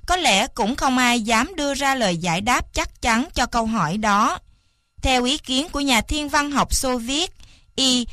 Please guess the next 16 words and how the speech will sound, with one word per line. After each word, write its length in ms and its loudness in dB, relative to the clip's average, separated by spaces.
Sklopsky, 1040 0
thì 260 2
khả 220 2
năng 260 -2
tồn 280 0
tại 260 2
những 160 0
chiếc 180 -6
nôi 240 0
như 180 -2
vậy 320 0
là 320 2
cực 260 -6
kỳ 240 0
hiếm 300 0
hoi. 460 2